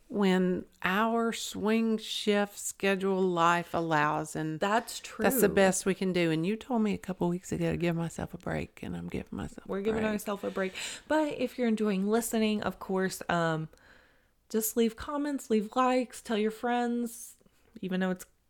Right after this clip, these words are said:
Speaker 2: kind of a weird thing to tell your friends about, I guess, but
Speaker 1: Pass it on like Guadalupe did. She told her friend.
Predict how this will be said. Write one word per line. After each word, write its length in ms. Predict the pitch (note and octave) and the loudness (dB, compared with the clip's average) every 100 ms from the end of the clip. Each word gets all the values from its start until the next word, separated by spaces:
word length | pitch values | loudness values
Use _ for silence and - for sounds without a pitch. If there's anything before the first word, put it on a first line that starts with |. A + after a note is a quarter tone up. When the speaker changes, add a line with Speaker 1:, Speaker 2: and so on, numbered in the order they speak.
| - | -4
Speaker 2:
kind 180 | G#3+ G3 | 0 4
of 60 | |
a 40 | G#3+ | 8
weird 280 | G#3+ G#3+ | 8 8
thing 180 | A#3+ A3 | 6 6
to 100 | A3+ | 4
tell 160 | A3+ A3+ | 4 2
your 120 | A3+ | 4
friends 280 | A#3+ A#3 A3 | 4 2 2
about, 280 | A#3 A3+ A3+ | 2 2 2
I 60 | |
guess, 380 | A3 C#4 A#3 - | 2 2 2 -2
but 300 | - F#3 - | 0 0 0
Speaker 1:
Pass 320 | G#3 G#3 G#3 | 6 6 8
it 80 | A3+ | 8
on 180 | A#3 D#4+ | 8 8
like 220 | C#4 A3 | 6 6
Guadalupe 640 | A#3 A#3 A3+ D4+ - - | 4 6 6 4 2 -4
did. 320 | B3 B3 D4 - | 0 2 2 -2
She 220 | - B3+ | -2 0
told 300 | - B3+ A3+ | 2 2 4
her 180 | C#4 E4+ | 0 0
friend. 400 | - D4+ D#4+ | 0 2 2